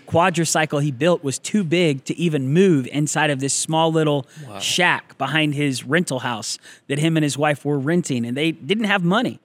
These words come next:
Speaker 1: And I think we've gotta overcome the feeling of, "To do something great with my life, I need to have a certain amount of money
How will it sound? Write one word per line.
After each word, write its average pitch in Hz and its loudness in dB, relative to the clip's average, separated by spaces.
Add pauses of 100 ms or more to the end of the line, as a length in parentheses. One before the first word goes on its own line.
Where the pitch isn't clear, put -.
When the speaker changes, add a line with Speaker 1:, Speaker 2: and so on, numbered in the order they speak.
(380)
Speaker 1:
And 170 2
I 202 2
think 190 0
we've 202 4
gotta 196 4
overcome 185 2
the 160 0
feeling 175 2
of, 143 0 (500)
"To 180 0
do 180 2
something 180 0
great 165 2
with 156 -6
my 156 0
life, 147 0
I 143 -4
need 156 0
to 143 -2
have 139 0
a 117 -8
certain 170 -2
amount 151 0
of 135 -2
money 127 -4